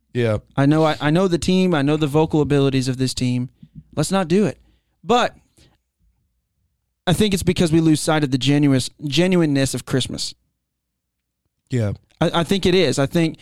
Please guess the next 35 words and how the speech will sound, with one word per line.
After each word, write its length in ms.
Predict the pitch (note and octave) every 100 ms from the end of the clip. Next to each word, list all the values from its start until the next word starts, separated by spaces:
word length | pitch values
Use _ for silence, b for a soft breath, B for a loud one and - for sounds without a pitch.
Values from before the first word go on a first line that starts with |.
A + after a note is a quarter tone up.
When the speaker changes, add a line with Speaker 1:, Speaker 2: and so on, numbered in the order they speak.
| b
Speaker 2:
one 240 | b E3 F#3+
of 60 |
the 80 | F#3
things 240 | E3 E3+ D#3
that 120 | C#3
makes 640 | D3 C#3+ C#3 C3+ - - - _ _ _
First 340 | - E3 -
Leesburg, 680 | D3+ C#3+ B2+ C3 B2 B2 B2+ _ _ _ _ -
especially 420 | - E3+ - D3+
in 60 |
the 80 | C3+
music 520 | B2+ C#3 C#3+ C3+ C3 -
department, 480 | C#3+ C3+ B2+ C3 C#3+
but 180 | C3+ -
from 360 | - C#3 B2+ -
the, 200 | D3 C#3 -
the 120 | C#3
top 320 | - D#3 -
down, 460 | C3+ C3+ C3 B2 A#2+ b b
we've 140 | D#3
talked 220 | D3+ C3+
about 160 | C3+ C3
this 120 | C#3
before, 400 | C3+ - C#3+ B2+ - b b b
is 300 | E3 F3 D3+
the 100 | D3+
genuineness 1120 | C3+ B2 C#3+ C#3+ C3+ C3 B2+ B2+ B2+ - - - _ _ _ _ _ -
of 140 | C3+
who 160 | - D3
you 300 | C3+ C#3+ E3
are 260 | E3+ A3+ A#3 _ _ _ _ _ -
and 80 | C3+
who 240 | D3 C3+
Cliff 400 | C3 - E3 C#3+
is. 320 | G2 - -